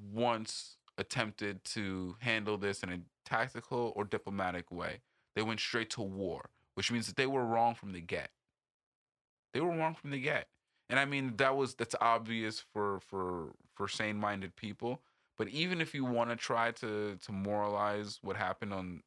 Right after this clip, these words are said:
on October seventh, you'd be wrong, because Israel chose a war footing. And unfortunately, this only gets proven in hindsight. So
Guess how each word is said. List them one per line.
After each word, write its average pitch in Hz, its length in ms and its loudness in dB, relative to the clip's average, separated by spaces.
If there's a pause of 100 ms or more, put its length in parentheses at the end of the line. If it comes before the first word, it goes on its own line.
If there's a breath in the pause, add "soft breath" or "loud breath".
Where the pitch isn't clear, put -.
on 87 100 -4
October 95 460 -2
seventh, 98 480 -6 (260)
you'd 117 220 0
be 120 80 0
wrong, 139 460 -4 (680)
because 117 460 0 (340)
Israel 123 440 0
chose 107 240 -2
a 104 60 0
war 90 300 0
footing. 67 440 -12 (500)
And 101 640 0 (400)
unfortunately, 139 600 -2
this 120 200 -2
only 120 160 -2
gets 113 140 -4
proven 113 340 -2
in 95 140 -4
hindsight. 113 720 -2 (1500)
So 110 520 2